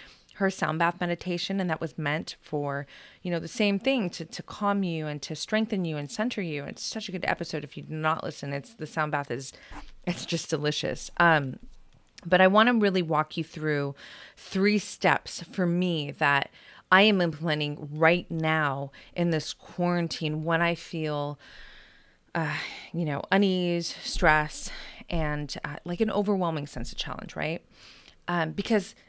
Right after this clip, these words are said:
it's a little different now. Like, I can't, one of the methods that I've shared before in, uh, a solo episode around this subject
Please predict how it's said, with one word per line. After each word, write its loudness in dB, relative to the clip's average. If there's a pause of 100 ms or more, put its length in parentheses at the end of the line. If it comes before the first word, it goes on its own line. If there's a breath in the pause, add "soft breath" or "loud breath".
it's -6
a -2
little 4
different -2
now. -6
Like, -4 (180)
I 0
can't, 0 (300 loud breath)
one 4
of 4
the 4
methods 2
that 0
I've -2
shared 0
before -4 (120)
in, -2 (140)
uh, -8 (100)
a -2
solo -2
episode -4
around -2
this -8
subject -4